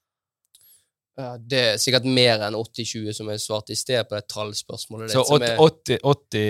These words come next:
Speaker 1: Ja, så det er mer,
Speaker 2: in-house?
Speaker 1: vi, vi kj-, vi kjøper veldig lite.
Speaker 2: Ok.
Speaker 1: Eh, mindre enn før,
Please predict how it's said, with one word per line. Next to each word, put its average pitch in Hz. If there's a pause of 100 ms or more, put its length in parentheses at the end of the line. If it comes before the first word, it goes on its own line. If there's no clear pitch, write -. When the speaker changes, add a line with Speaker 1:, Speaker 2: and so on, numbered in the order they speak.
Speaker 1:
Ja, 95
så 95
det 131
er 127
mer, 123
Speaker 2:
in-house? 127
Speaker 1:
vi, 135
vi 127
kj-, - (420)
vi 135
kjøper 120
veldig 113
lite. - (240)
Speaker 2:
Ok. -
Speaker 1:
Eh, 101 (100)
mindre 123
enn 107
før, 117